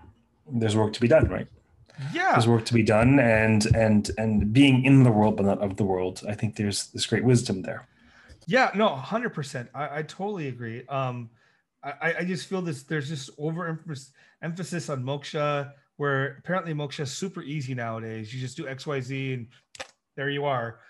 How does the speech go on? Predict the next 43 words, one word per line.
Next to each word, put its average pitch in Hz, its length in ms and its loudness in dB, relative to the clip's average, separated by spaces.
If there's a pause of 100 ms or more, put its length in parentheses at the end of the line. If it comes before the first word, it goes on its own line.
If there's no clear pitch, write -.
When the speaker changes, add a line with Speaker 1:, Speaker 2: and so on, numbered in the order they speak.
(140)
Speaker 2:
When 151 380 2
it's 160 160 -6
considered 175 440 -2
the 147 100 0
hardest 160 400 0
thing 156 180 -4
in, 143 240 -8
in 147 120 -12
all 160 280 -2
of 139 80 -6
our 127 120 -8
texts. - 520 -12 (320)
Like, 143 280 0
it's 160 140 -2
Speaker 1:
It's, - 40 -10
Speaker 2:
just - 360 0
Speaker 1:
it's, 127 280 2
it's, - 0 -
it's, 120 260 0
it 127 180 4
is 123 200 6
the 117 120 6
most, 113 400 4 (100)
eh, 127 220 4
eh, 110 140 0 (680)
assuming 120 840 6 (1500)
the 104 260 0
Indian 101 460 4
world, 110 260 2
classical 104 400 2
Hindu 92 240 -2
worldview. 87 480 -4
Speaker 2:
Yeah. 185 260 0 (180)
Speaker 1:
It 117 120 2
is 113 160 6
the 117 120 6
most 117 360 4
arduous 120 600 6
undertaking 104 600 2
a 95 60 -2
human 98 360 0
can 98 120 0
undertake. 90 480 -8